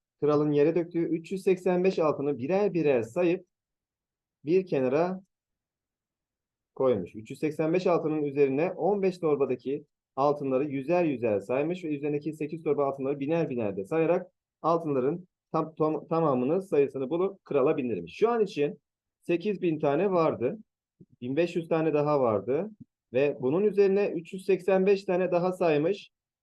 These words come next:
Topluyorum. Beş. Sekiz. Beş, üç daha sekiz ve dokuz. Dokuz bin sekiz yüz seksen beş cevabımız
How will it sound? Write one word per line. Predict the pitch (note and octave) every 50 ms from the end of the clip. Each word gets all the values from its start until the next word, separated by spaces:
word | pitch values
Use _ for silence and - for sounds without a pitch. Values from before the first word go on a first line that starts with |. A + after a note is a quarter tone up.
| _ _ _
Topluyorum. | - F3+ G3+ G3 G3+ G#3 G#3 G#3 G3 F#3+ G3 G#3+ A3 G#3+ _ _ _ _ _
Beş. | C#3 D3+ G3 G3+ - - - - _ _ _ _ _ _ _ _ _ _ _ _
Sekiz. | A#2 A2 A2+ B2 C3+ C#3+ C3 A#2+
Beş, | D3 D3+ D#3+
üç | D#3+ E3 - -
daha | D#3 D3+ D3+
sekiz | D3+ D#3+ D3+ D3+ D#3+ E3 F#3 F#3 - _ _ - _ _ _ _ _ A2
ve | A#2+ C3+ D#3+ - -
dokuz. | B2 A2 - - E2 E2 F#2+
Dokuz | C3+ D3 D3 F3+ D#3+ C#3 A#2+
bin | B2+ C#3 F3+ F#3 _ _ _ _ _ _ _ _ _ _ _
sekiz | - D3 D3 - B2+ G#2+
yüz | G2+ G2
seksen | - C3+ B2+ - - E3+ E3+ E3+
beş | E3+ F#3+ F#3 F#3
cevabımız | F3 F3 F3+ F3+ F3+ E3 F3 F3 F#3+ G#3+ A3 A3 A3